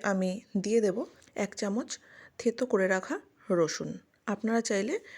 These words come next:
রসুন বাটাও ব্যবহার করতে পারেন। রসুনটাও পেঁয়াজের সঙ্গে একটু নাড়াচাড়া করে নিলাম। দিয়ে দিচ্ছি এখানে স্বাদ অনুযায়ী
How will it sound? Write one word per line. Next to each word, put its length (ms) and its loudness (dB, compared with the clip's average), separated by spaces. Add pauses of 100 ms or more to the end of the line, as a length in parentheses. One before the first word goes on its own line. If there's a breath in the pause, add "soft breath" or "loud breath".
(160 loud breath)
রসুন 340 2
বাটাও 320 2 (180)
ব্যবহার 280 4
করতে 280 -6
পারেন। 300 -4 (480 loud breath)
রসুনটাও 540 6 (140)
পেঁয়াজের 420 4
সঙ্গে 300 0
একটু 180 -4 (140)
নাড়াচাড়া 500 0
করে 120 0
নিলাম। 280 0 (600 loud breath)
দিয়ে 140 2
দিচ্ছি 320 0
এখানে 320 0
স্বাদ 280 0
অনুযায়ী 420 2